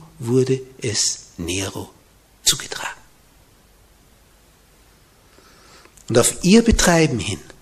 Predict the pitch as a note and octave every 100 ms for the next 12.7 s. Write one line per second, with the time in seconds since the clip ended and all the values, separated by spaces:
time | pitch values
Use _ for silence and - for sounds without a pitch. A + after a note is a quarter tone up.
0 | _ _ - - - - - - - A2+
1 | B2 E3+ F#3+ F3+ E3 E3 D3+ E3 C#3 -
2 | - _ _ - _ _ _ _ - -
3 | A#2 B2 B2 A2+ D#3+ F#3+ E3 D3+ C#3+ C3+
4 | B2 C3+ B2+ C3+ B2+ A#2 A#2 A2+ A2 A2+
5 | - B2 G#2+ C#3 - D#3+ F#3 - G3+ -
6 | - _ _ - B2+ B2+ A#2+ G#3 D3 G2+
7 | C#2 - - - - - - - _ _
8 | _ _ _ _ _ _ _ E3+ - G3
9 | G3 F#3+ A3 F#3+ E3 - E3+ - F3 D3+
10 | D3 C3 C#3+ D#3 - G#2+ - - - _
11 | D#3+ F3+ G3 D#3 C#3+ - - D3+ G3 F3
12 | - G#2 - - - - -